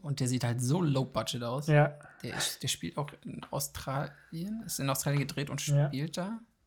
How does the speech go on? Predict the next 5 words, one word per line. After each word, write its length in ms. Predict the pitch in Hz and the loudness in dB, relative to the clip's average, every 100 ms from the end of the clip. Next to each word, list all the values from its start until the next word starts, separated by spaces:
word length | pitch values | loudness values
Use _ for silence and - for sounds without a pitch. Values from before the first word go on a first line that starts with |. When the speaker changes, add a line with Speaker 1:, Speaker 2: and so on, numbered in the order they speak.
| _ _ _ _ _ _ - | _ _ _ _ _ _ -4
Speaker 1:
Und 160 | 127 | -2
das 100 | 123 | -2
ist 180 | 127 - | -4 -2
halt, 360 | 120 123 123 - - - _ - - | 0 0 -2 -8 -20 -20 _ -20 -8
ja, 280 | 139 120 127 | -4 -4 -6